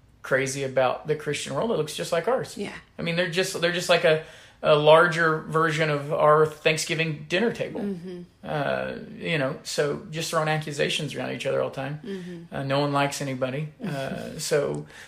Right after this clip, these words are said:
Speaker 1: um, yeah, we don't wanna, we do not want, we do not want to be that. I don't think that's what Scripture calls us to. Um, so
Speaker 2: Mm-hmm.
Speaker 1: anyway.
Speaker 2: Just be patient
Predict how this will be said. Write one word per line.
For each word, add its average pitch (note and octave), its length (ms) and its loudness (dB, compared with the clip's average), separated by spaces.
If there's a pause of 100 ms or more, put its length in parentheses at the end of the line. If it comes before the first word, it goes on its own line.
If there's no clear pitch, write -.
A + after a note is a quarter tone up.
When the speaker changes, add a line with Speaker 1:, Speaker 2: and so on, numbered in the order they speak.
(120)
Speaker 1:
um, D#3 440 0 (180)
yeah, F#3+ 400 2 (380)
we F3 120 -2
don't F3+ 120 0
wanna, E3+ 320 0
we E3 160 -6
do F3 200 -6
not F3+ 220 -2
want, D#3 220 -4 (340)
we D#3 160 -4
do D#3+ 120 -4
not D3+ 140 -2
want C#3+ 160 -6
to D3 60 -12
be A3+ 260 -4
that. D3+ 240 0
I C3+ 60 -2
don't D3 160 -2
think D#3 120 -6
that's - 160 -4
what - 100 -12
Scripture - 440 -10 (520)
calls D3+ 460 4
us C#3+ 480 -2
to. C3+ 440 -10 (320)
Um, C#3 420 -10 (1000)
so C3 340 -4
Speaker 2:
Mm-hmm. F3+ 680 -10
Speaker 1:
anyway. G3 240 -6 (720)
Speaker 2:
Just - 240 -14
be F#3 100 -10
patient G#3+ 600 -4